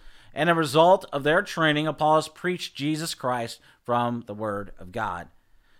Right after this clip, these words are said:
Now, the next one is a wrong emphasis on tradition. You see, when biblical interpretation goes wrong, it is when it's filtered not first through the Word of God,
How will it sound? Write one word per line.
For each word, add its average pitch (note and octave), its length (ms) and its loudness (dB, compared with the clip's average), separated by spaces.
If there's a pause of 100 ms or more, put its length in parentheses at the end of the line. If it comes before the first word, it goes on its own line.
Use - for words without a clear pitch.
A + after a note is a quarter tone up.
(100)
Now, C#3+ 360 4
the D3 140 -4
next F#3+ 300 2
one D#3 180 0
is E3 320 2
a D3+ 80 2
wrong F#3 640 6
emphasis F3+ 680 -2
on C3+ 300 0
tradition. C#3+ 720 -4 (420)
You D3+ 80 -10
see, A3 220 4
when G#3+ 260 4
biblical A#3+ 460 4
interpretation F3 840 -2
goes D#3 440 4
wrong, C#3 600 0 (540)
it D#3 200 0
is E3 180 0
when F#3+ 200 4
it's F3+ 240 2 (240)
filtered B3 640 6
not A#3 380 6
first A3 500 2
through C#4+ 500 0
the G#3 100 4
Word D3 220 0
of G#2+ 120 -6
God, F#2 420 -8